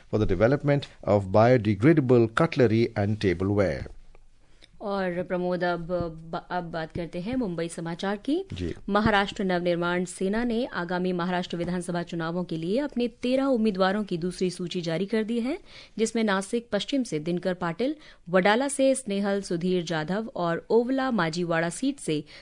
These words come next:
Speaker 2: संदीप पचांगे को मैदान में उतारा गया है। इससे पहले मनसे ने पैंतालीस उम्मीदवारों की अपनी पहली सूची जारी की थी। पार्टी ने अब तक अट्ठावन उम्मीदवारों की घोषणा की है। सभी सीटों पर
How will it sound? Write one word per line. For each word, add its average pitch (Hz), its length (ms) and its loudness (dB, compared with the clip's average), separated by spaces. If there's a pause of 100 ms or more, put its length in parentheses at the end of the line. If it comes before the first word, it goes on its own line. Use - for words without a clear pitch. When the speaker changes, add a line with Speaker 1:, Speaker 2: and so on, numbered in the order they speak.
Speaker 2:
संदीप 247 440 0
पचांगे 196 460 0
को 160 200 -6
मैदान 180 400 -2
में 180 120 0
उतारा 165 320 -2
गया 180 200 -2
है। 247 200 -4 (360)
इससे 226 240 2
पहले 262 280 0
मनसे 240 440 0
ने 247 180 0
पैंतालीस 180 640 -2
उम्मीदवारों 170 520 0
की 220 180 -2
अपनी 180 240 -2
पहली 180 380 -2
सूची 175 360 -4
जारी 160 260 -2
की 202 200 -10
थी। 254 220 -8 (380)
पार्टी 226 280 2
ने 294 100 4
अब 220 160 -2
तक 226 140 -4 (100)
अट्ठावन 190 580 0 (300)
उम्मीदवारों 190 580 2
की 202 140 -4
घोषणा 160 440 -2
की 156 180 -6
है। 180 240 -4
सभी 180 440 -4
सीटों 226 380 -4
पर 156 240 -6